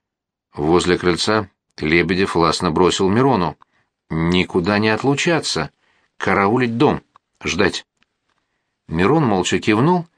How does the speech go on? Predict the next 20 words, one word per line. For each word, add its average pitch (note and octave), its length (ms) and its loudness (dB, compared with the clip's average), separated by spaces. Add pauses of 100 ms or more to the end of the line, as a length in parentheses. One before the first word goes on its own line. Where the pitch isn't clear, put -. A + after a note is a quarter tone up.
(400)
и, D#3+ 120 2
усевшись C#3+ 580 0
на C3 100 0
крыльце, C3+ 520 -2 (280)
стал E3 320 -2
задумчиво D3 600 0
скручивать D3 520 0
цигарку. G#2+ 600 -2 (1120)
Подполковник F2+ 840 0
Лебедев C#3 580 0 (320)
стремительно E3+ 580 0
прошёл C#3+ 360 0
в C#3 40 -2
гостиную, F#2 760 -2 (260)
где E2 200 0
его G2 160 2
уже G2 240 0
ждали G2+ 320 0
человек G2+ 340 0
пятнадцать. C3 680 -2